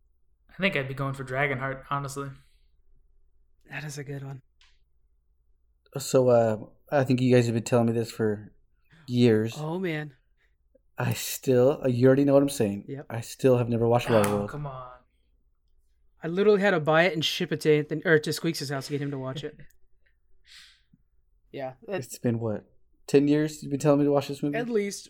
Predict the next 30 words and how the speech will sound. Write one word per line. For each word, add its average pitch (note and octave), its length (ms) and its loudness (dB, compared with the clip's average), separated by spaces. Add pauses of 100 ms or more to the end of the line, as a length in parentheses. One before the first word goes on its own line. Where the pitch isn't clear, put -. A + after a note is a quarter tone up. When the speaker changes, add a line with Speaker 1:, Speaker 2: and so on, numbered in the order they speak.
Speaker 2:
at G3 160 -2
least. E3+ 380 -6 (160)
Yeah, E3+ 260 -10 (200)
you F3+ 140 -16
should F#3+ 160 -12
watch E3 220 -8
that D#3+ 120 -10
one. D#3+ 160 -14 (1300)
I F3 100 -10
think F3+ 300 -8 (360)
I'm D#3+ 80 -10
getting G#3 220 -2
an E3+ 60 -4
itch F#3 240 -6
to, D3+ 200 -20 (100)
man, D3+ 240 -12 (240)
really E3+ 360 -8
any D#3 140 -6
of D3+ 40 -6
these, C#3+ 160 -10 (260)
but D#3 100 -4
I E3 40 0
think F3 140 -2
I F3 80 0
might E3 240 -6
go D#3 160 0
watch D3 300 -4
Two D#3 120 -10
Towers D3 440 -2
again. C#3+ 260 -8